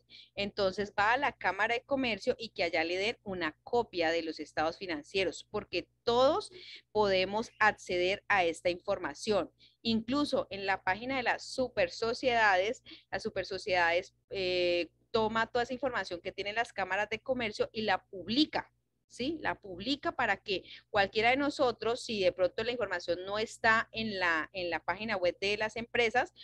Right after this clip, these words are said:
pues al menos en la superintendencia podemos, hay un portalcito donde tú le pones el nombre de la empresa y pues que, que, que se pueda observar.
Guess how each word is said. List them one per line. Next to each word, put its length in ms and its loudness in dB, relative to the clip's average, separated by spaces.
pues 160 0
al 100 4
menos 260 -4
en 120 -4
la 100 0
superintendencia 1300 0
podemos, 580 0
hay 140 0
un 100 -8
portalcito 720 -4
donde 220 -2
tú 140 -4
le 120 0
pones 420 -6
el 160 -4
nombre 260 -2
de 80 2
la 80 2
empresa 720 2
y 260 0
pues 300 -6
que, 480 -2
que, 340 -6
que 140 -4
se 360 -4
pueda 320 2
observar. 720 0